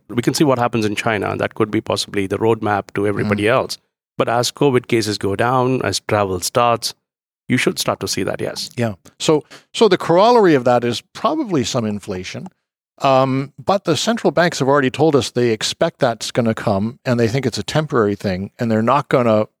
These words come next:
Speaker 2: you know, get rid of their loose monetary policies because of it. Um, and then, uh, as we also mentioned, after four decades of standing on the sidelines, the governments have finally joined central banks. Uh, and the, you, you said that's M M T, modern monetary,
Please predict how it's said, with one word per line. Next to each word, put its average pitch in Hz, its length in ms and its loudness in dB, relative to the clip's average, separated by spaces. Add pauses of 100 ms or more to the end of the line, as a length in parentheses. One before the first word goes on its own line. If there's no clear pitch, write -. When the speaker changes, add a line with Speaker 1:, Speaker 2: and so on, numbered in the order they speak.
(160)
Speaker 2:
you 127 80 0
know, 95 180 -10 (140)
get 113 140 -2
rid 123 180 2
of 120 80 4
their 107 160 4
loose 110 400 0
monetary 104 540 0
policies 98 580 -4
because 110 480 -6
of 92 80 -14
it. 92 160 -10 (720)
Um, 139 520 0 (180)
and 147 180 0
then, 220 240 2
uh, 160 180 4
as 143 200 0
we 139 160 2
also 190 300 2
mentioned, 123 420 -2
after 127 260 2
four 160 300 2
decades 135 480 2
of 110 100 0
standing 131 400 0
on 113 80 0
the 110 100 -2
sidelines, 104 640 -2
the 107 200 -2
governments 127 420 0
have 104 140 0
finally 123 560 0
joined 117 440 2
central 107 320 -2
banks. 95 540 -4 (540)
Uh, 101 520 2 (140)
and 110 300 -4
the, 110 160 2
you, 117 280 0
you 117 160 2
said 104 220 0
that's 101 220 2
M 104 120 2
M 104 160 2
T, 110 240 2
modern 98 500 2
monetary, 90 720 -6